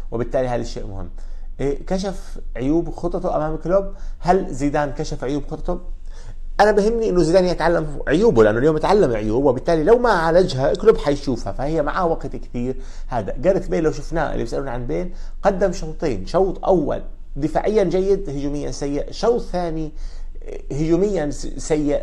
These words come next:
وهجوميا جيد ودفاعيا ما دافع. اللي بيسألوني عن فيركسون، أنا ما علقت لأنه فعليا ما فيش أي شيء نعلق عليه، لأنه الرجل دخل المستشفى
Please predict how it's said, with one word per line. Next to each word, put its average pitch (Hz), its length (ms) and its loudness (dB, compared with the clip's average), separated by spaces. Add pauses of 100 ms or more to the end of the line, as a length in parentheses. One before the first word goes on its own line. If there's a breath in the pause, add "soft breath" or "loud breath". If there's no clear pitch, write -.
(160)
وهجوميا 135 960 2
جيد 135 380 2
ودفاعيا 135 500 0
ما 135 220 0
دافع. 117 420 0 (280 loud breath)
اللي 147 120 2
بيسألوني 165 300 2
عن 135 140 -2
فيركسون، 147 440 -2
أنا 151 140 -2
ما 175 100 2
علقت 143 600 0
لأنه 127 280 -2
فعليا 139 360 0
ما 120 100 -2
فيش 143 240 -4
أي 143 160 2
شيء 156 280 -2
نعلق 107 400 -4
عليه، 117 220 0
لأنه 120 280 0
الرجل 113 300 0
دخل 98 220 -4
المستشفى 104 640 -4